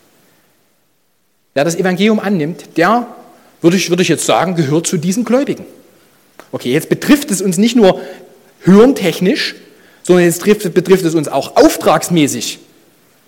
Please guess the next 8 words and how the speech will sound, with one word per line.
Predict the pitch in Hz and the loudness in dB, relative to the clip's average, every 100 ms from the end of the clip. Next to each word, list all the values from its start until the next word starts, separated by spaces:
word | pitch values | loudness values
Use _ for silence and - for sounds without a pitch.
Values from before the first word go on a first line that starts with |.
| _ _ _ _ _ _ _ _ _ _ _ _ _ _ _ _ _ _ _ _ _ _ _ _ _ _ _ _ _ _ _ _ - | _ _ _ _ _ _ _ _ _ _ _ _ _ _ _ _ _ _ _ _ _ _ _ _ _ _ _ _ _ _ _ _ -16
Finde | 131 | -10
ich | - | -8
cool. | - - _ _ _ _ _ _ _ _ _ _ _ _ _ | -10 -12 _ _ _ _ _ _ _ _ _ _ _ _ _
Besonders, | - 139 180 220 151 - | -8 0 2 2 0 -2
was | 131 127 | -6 -4
da | 143 | -6
noch | 135 - | -6 -10
kommt. | - 113 | -12 -12